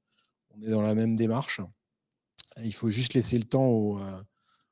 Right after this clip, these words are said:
au, euh, au jury de prendre connaissance de votre mémoire. Et donc, c'est pour ça que, et de votre travail, de votre livret. Et donc, c'est pour ça que vous le déposez, euh,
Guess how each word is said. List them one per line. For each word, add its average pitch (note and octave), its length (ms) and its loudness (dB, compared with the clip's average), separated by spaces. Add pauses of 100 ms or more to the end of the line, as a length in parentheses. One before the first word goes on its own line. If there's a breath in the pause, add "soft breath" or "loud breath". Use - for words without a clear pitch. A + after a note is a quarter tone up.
(180)
au, G#2+ 260 -20
euh, F#2+ 400 -8
au A#2 120 -2
jury A#2+ 360 0
de A#2 80 2
prendre A#2+ 300 -4
connaissance A#2 420 0
de A2 80 2
votre G#2 220 -2
mémoire. A2+ 640 -4 (120)
Et - 120 -20
donc, - 140 -20
c'est - 180 -8
pour - 220 -12
ça B2+ 180 2
que, A#2+ 140 -8
et G2 120 -10
de - 60 -20
votre G#2 140 -20
travail, B2 400 -4
de G#2+ 100 -4
votre F#2+ 240 -8
livret. A#2 400 0
Et G2 60 -10
donc, G2+ 160 -18
c'est - 160 -10
pour - 160 -12
ça B2+ 120 -2
que A#2+ 60 -8
vous G#2 120 -8
le G2+ 60 -4
déposez, A2 540 2
euh, F#2+ 140 2